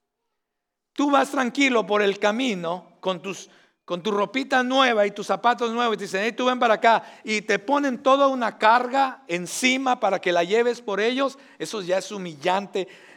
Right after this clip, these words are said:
O sea, ya puedo imaginarme al judío ir a través de esa distancia y decir, "¿Por qué? ¿Cómo es posible?". Y si no lo está diciendo en voz alta, lo está pensando.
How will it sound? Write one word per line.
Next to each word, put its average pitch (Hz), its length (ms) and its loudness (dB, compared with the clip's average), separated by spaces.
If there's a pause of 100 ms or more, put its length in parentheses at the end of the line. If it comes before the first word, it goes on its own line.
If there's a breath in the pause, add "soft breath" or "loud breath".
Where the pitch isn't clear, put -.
O 147 60 -12
sea, 185 160 -2
ya 180 180 2
puedo 302 480 -2
imaginarme 240 1200 -2 (220 loud breath)
al 180 160 0
judío 208 640 -2 (220 loud breath)
ir 247 280 0
a 220 140 2
través 196 340 0
de 240 60 -2
esa 220 180 -2
distancia 208 440 -4
y - 20 -2
decir, 202 260 0 (240 loud breath)
"¿Por 170 220 -4
qué? 214 380 -4 (360 loud breath)
¿Cómo 185 180 -6
es 170 80 -10
posible?". 214 760 2 (240 loud breath)
Y 180 100 -4
si 196 160 -4
no 214 160 0
lo 285 80 0
está 240 220 0
diciendo 226 320 -4
en 196 100 -8
voz 185 200 -8
alta, 214 220 -4
lo 175 100 -4
está - 260 -10
pensando. 120 580 -16